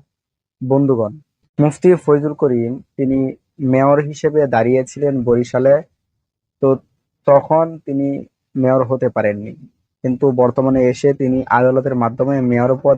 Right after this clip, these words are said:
ফিরে পাওয়ার জন্য লড়াই করছেন। আর এই বিষয়টা নিয়েই তিনি একটি সংবাদ মাধ্যমের আয়োজন করেছিলেন এবং সেখানে একটা নারী সংবাদকর্মী ছিল এবং তাকে ফয়জুল করিমের কিছু লোক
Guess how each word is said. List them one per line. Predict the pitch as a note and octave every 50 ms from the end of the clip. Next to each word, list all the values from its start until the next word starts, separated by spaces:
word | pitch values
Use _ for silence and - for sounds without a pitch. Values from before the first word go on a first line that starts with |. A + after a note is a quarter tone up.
| - _
ফিরে | - C3+ B2 B2+
পাওয়ার | A2+ - A#2 A2+ A2+ A2+
জন্য | A#2+ A#2 A2+ A#2 C3 D3+ F3 - _ _ _ _ _ _ _ _ _ _ -
লড়াই | B2+ B2 A#2+ A#2 A2
করছেন। | - A2 A2 A#2+ - - A2+ A2 - _ -
আর | B2 B2 - - D3+
এই | D3 D3
বিষয়টা | C#3 C#3 C#3 - - C#3 C#3 C#3 - C#3+
নিয়েই | C3+ B2 B2 B2+ D3 E3+ G3+ - _ _ _ _ _ _ _ _ _ -
তিনি | C#3 C3 C3 C3+
একটি | C3+ C3+ _ F3 E3+ F3+ - - _ _ _ _ _ _ -
সংবাদ | - - - C3 C3 C3+ B2+ C#3 C#3 C#3+ C#3 - C3+ B2
মাধ্যমের | A#2+ A#2 A#2+ B2+ C3 C#3 D3 D3 - -
আয়োজন | A#2 A#2 A#2+ A#2 A#2 A#2 A2+
করেছিলেন | A2+ - G#2+ G#2 G#2 - A#2+ A2+ G2+ G#2 - _ _ _ _ -
এবং | B2 B2 B2 B2
সেখানে | A#2+ - - C3+ B2+ E3 D3+ C#3+ B2+ A#2+ B2 C#3+ -
একটা | B2+ A#2+ - C3 B2 A#2+
নারী | A#2+ B2 C#3 D3 D#3+ E3 F3 F#3+ _ _ _ _ _ _ _ _ _ _ _ _
সংবাদকর্মী | - C3+ C#3 C3+ C3+ A#2+ - - B2+ A#2+ A#2+ A2+ -
ছিল | - - G#2 - - - _ _ _ _ _ _ _ _ _ _ _ -
এবং | C3+ B2+ A#2+ C3 C3+ C3+ C3+ C3 - -
তাকে | C3+ B2+ B2+ - - D#3 E3 F3 F#3+ A3+ - _ _ _ _ _ _ _ _ _ -
ফয়জুল | C#3 C3+ C3 D3 C#3+ C#3
করিমের | - D#3 D3 D3+ D3+ D3+ D3 D3 C#3+ -
কিছু | B2+ - - C3+
লোক | A#2+ A#2 A#2 B2 C#3